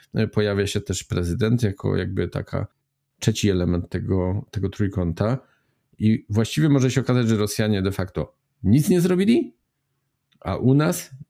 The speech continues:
jeden z bardzo ważnych wierzchołków tego trójkąta, no, nie licząc prezydenta akurat w tym układzie, może się pożegnać ze stanowiskiem, tak? I to w przypadku generałów wcale nie jest mowa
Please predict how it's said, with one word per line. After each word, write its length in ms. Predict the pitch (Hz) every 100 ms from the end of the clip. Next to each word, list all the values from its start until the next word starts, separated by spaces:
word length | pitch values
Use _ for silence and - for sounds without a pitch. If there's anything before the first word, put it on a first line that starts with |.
| _
jeden 680 | 110 110 117 139 139 113 107
z 80 | 101
bardzo 320 | 107 101 104
ważnych 360 | 110 113 110 98
wierzchołków 840 | 101 - 110 110 101 98 95 - _ _ _ _
tego 240 | 104 107
trójkąta, 720 | 95 104 98 95 92 123 165 170
no, 160 | 120
nie 140 | 104 101
licząc 320 | 101 98 -
prezydenta 500 | 98 90 87 - 90
akurat 280 | - - 98
w 60 |
tym 120 | -
układzie, 560 | - - 87 92 120 165 170 _ _ _ _ _ _ _ _ -
może 640 | 92 107 120 143 151 147
się 100 | 135
pożegnać 460 | 120 113 110 104
ze 120 | 101 101
stanowiskiem, 760 | - 95 90 87 - - 123
tak? 320 | 98 113 - -
I 140 | 107
to 220 | - 104
w 80 | 101
przypadku 380 | - 107 - 104
generałów 500 | 104 98 101 127 127
wcale 280 | - 104 110
nie 100 | 101
jest 140 | 92
mowa 320 | 92 92 120